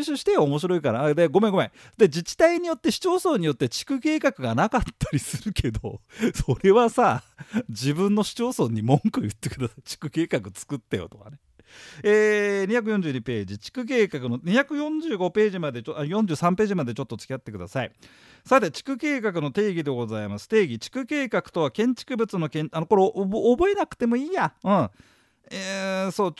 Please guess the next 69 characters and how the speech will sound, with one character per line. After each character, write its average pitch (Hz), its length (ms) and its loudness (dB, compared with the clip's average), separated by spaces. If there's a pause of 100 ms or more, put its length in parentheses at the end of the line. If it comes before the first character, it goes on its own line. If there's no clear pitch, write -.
ま 208 180 2
あ、 175 60 4
お-、 180 140 0
ま 185 140 0
あ、 170 160 2
一 165 200 -4
語 240 140 0
一 233 60 -4
句 220 120 6
覚 196 220 8
え 196 40 8
ろ 185 60 4
っ 170 60 0
て 156 120 0
大 160 180 2
変 180 80 0
だ 185 100 -2
か 165 80 2
ら、 143 80 2
ま 135 100 -2
ず 143 120 -8
ち - 80 -2
ょ 220 40 4
っ 226 60 0
と 147 180 2
ざ 180 180 2
っ 214 120 -2
く 240 80 0
り 196 60 2
見 143 120 0
て 160 100 0
く 139 80 -4
だ 107 100 -2
さ 104 100 -6
い。 90 40 -10 (360)
え 180 240 2
ー、 - 20 0
地 - 100 -10
区 233 140 -6
計 262 240 -2
画 208 140 2
と - 160 -2
は 151 80 2
建 226 260 2
築 - 220 -4
物 233 240 -2
の 160 100 -2
建 175 240 -2
築 - 240 -10
形 170 260 -2
態、 117 220 -4
公 185 240 0
共 185 200 -2
施 - 80 -8
設、 156 220 -6
そ 185 140 -4
の 233 140 0
他 220 120 0
の 147 80 0
施 - 60 -16
設 165 220 -8
の 131 100 -2
配 175 180 -4
置 - 160 -12
等 180 200 -2
か 113 120 -6
ら 107 80 -4
見 113 120 -2
て、 107 160 -8